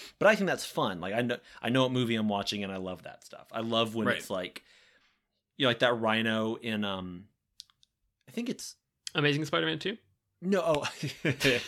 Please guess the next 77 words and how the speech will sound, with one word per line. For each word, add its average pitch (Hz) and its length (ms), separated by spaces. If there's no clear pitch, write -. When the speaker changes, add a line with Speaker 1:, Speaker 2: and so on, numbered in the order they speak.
Speaker 1:
But 147 60
I 156 60
think 208 120
it's 202 100
in, 170 120
like, 147 100
one 143 100
of 135 60
the 123 60
three 123 160
hundred 117 280
movies 104 380
where, 120 100
like, 104 260
they 113 140
spear 120 360
a 113 60
rhino 110 260
from 120 160
a 107 40
distance 107 380
and 110 80
he 107 60
slides 110 460
and 117 80
he's 107 100
just, 131 680
stops 131 240
just 127 380
in 120 100
front 117 220
of 117 80
the 123 80
guy. 127 380
Speaker 3:
Mm. 131 200
Speaker 1:
Like, 170 160
I 226 80
think 311 100
that 220 120
kind 160 140
of 135 60
stuff 127 180
is 117 120
really 113 180
fun. 104 340
Now, 143 60
this 131 80
movie 156 180
does 120 140
a 117 40
lot 107 240
of 104 100
it, 95 200
but 127 120
I 127 60
really 151 300
liked 113 340
that 104 80
all, 110 280
like, 113 140
the - 60
whole 135 340
T-Rex 113 420
fight. 95 320
One 139 160
of 175 40
the 190 60
reasons 139 220
I 117 40
think 113 140
it's 107 80
so 110 140
good 110 240
is 101 140
that 107 120
it's, - 260
it, 123 120